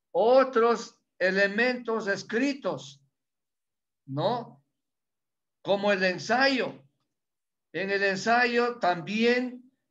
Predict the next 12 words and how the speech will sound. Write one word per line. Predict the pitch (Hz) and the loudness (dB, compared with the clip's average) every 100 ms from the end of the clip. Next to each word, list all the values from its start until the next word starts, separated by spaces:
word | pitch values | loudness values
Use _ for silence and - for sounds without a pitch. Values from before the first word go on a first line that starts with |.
| _ | _
están | 190 202 196 214 233 226 | -4 -4 0 0 0 0
los | 190 160 | -4 -4
mismos | 208 262 294 285 262 262 226 | -2 0 2 0 0 -2 0
elementos. | 226 226 226 240 220 - - - - _ _ _ _ _ _ _ _ _ _ _ _ | 0 0 2 2 2 -2 -16 -20 -20 _ _ _ _ _ _ _ _ _ _ _ _
Entonces, | 156 143 156 | -12 -10 -8
es | |
muy | 160 226 262 | -6 -2 -2
importante | 262 233 226 226 233 233 233 220 | -2 -2 -2 2 2 2 0 -2
que | 220 190 | -2 -4
nosotros | 180 156 220 226 220 220 - - _ _ _ _ | -4 -2 -4 -4 -4 -6 -8 -18 _ _ _ _
sepamos | - 180 190 190 220 226 220 - | -6 -2 0 2 2 2 -2 -4
cómo | - 190 240 254 254 254 254 - | -2 2 2 2 0 -2 -6 -16